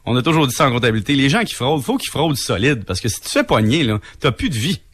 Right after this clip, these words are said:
tu sais. Donc, t'es mieux d'avoir un méchant paquet de motons de coller, tu sais, que t'ailles reporter ça dans un autre pays, puis tu fasses à croire que t'as un cancer ailleurs, tu comprends ? Je parle pas du docteur Porter. Euh, la confiance. Le pire ennemi de l'entrepreneur.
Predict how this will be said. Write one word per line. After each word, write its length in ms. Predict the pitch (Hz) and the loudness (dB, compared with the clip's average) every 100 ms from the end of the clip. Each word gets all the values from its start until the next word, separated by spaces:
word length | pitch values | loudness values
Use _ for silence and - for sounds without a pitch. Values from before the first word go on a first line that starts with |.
| _ | _
tu 100 | 151 | 0
sais. 120 | 165 - - - | 0 -2 -18 -2
Donc, 160 | 233 208 | -2 0
t'es 120 | 185 | 2
mieux 160 | 220 294 | 2 4
d'avoir 340 | 165 143 190 | 4 4 4
un 100 | 139 | 4
méchant 360 | 135 185 202 196 | 2 0 -2 -2
paquet 340 | - 123 175 | -2 -2 0
de 60 | 170 | 0
motons 340 | 135 120 160 | 0 2 -2
de 60 | 147 | -2
coller, 340 | - 117 143 | 0 0 0
tu 60 | - - - - | -4 -14 -20 -18
sais, 160 | - 143 | -6 -4
que 100 | 120 | -2
t'ailles 320 | - 123 120 | 0 0 2
reporter 380 | 120 - 139 131 | 0 -2 -2 -2
ça 140 | 151 | -2
dans 180 | 156 117 | 0 2
un 80 | 123 | 2
autre 220 | 135 127 | 0 -2
pays, 280 | - 113 170 | 0 0 0
puis 100 | - | -4
tu 80 | - | -4
fasses 160 | 127 | -2
à 60 | 113 | -2
croire 220 | - 151 | 2 2
que 60 | - | 2
t'as 100 | 123 | 0
un 80 | 110 | 0
cancer 420 | 123 104 139 117 | 0 0 0 2
ailleurs, 360 | 113 123 90 | 2 2 0
tu 80 | - | -4
comprends ? 360 | 131 - 107 143 - _ | -8 -2 0 0 -4 _
Je 80 | - | -6
parle 180 | 101 98 | -4 0
pas 120 | 120 | -2
du 80 | 98 | 0
docteur 340 | 107 - 104 | -2 0 -2
Porter. 280 | 92 87 - - - - - - | -2 -4 -6 -12 -16 -16 -12 0
Euh, 240 | 127 135 135 - | 4 4 2 -2
la 100 | 120 | -6
confiance. 600 | - 135 131 - - - _ _ _ _ _ _ _ _ _ _ _ _ _ - | -4 -4 -4 -8 -14 -20 _ _ _ _ _ _ _ _ _ _ _ _ _ -6
Le 100 | 107 | -4
pire 280 | - 107 | -2 -4
ennemi 220 | 87 85 82 | -2 -4 -6
de 60 | |
l'entrepreneur. 480 | 76 - - 64 - | -8 -10 -12 -14 -14